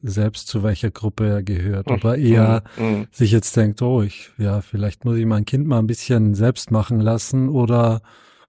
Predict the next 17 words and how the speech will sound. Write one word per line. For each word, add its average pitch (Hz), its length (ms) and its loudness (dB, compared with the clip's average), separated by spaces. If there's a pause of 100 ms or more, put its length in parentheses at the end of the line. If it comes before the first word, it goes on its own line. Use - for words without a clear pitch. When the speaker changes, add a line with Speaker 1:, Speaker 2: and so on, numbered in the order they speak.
(160)
Speaker 1:
hm, 113 400 0
ich, - 280 -10 (600)
vielleicht 120 340 -2
braucht 123 240 -4
mein 131 140 2
Kind 135 220 0
ein - 20 -20
bisschen 131 320 0
mehr 131 160 4
Möglichkeiten, 120 1000 0
äh, 143 40 -8
und, 120 640 -2
Speaker 2:
Mhm. 170 80 -6
Speaker 1:
und 117 160 -2
schafft - 340 -6
dann 131 320 0 (560)
eher 131 600 2